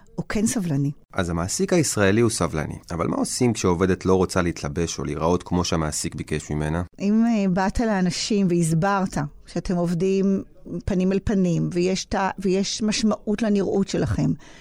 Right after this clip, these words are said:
Speaker 1: אז אנחנו כן היינו מבקשים שהחל מעוד שבועיים, אתה לא אומר לו, "עכשיו תוריד", ו-, ואנחנו רוצים לשים אותך במשמרות מול לקוחות, ואנחנו כן רוצים שאת הגיל תשמור לשעה שאחרי העבודה.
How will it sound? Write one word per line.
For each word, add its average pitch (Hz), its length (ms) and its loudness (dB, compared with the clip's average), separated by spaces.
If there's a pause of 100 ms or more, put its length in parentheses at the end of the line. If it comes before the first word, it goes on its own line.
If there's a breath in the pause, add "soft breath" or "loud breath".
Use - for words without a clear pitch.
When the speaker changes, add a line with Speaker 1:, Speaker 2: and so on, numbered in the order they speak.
(280 loud breath)
Speaker 1:
אז 180 100 -2
אנחנו 190 260 0
כן 311 200 0
היינו 247 200 2
מבקשים 220 480 0
שהחל 202 480 0
מעוד 190 340 0
שבועיים, 190 600 0
אתה 185 120 -6
לא 190 40 0
אומר 202 180 0
לו, 190 80 0
"עכשיו 175 440 -2
תוריד", 175 380 0 (440 soft breath)
ו-, 175 180 -2 (640)
ואנחנו 170 680 0
רוצים 202 220 -2
לשים 190 180 -2
אותך 185 240 -2
במשמרות 175 640 -2 (400 soft breath)
מול 185 160 2
לקוחות, 233 580 0
ואנחנו 170 280 -6
כן 180 160 -4
רוצים 170 360 -2
שאת 165 880 -2
הגיל 185 420 0 (460 loud breath)
תשמור 180 380 0
לשעה 180 320 0
שאחרי 165 380 -2
העבודה. 160 380 -2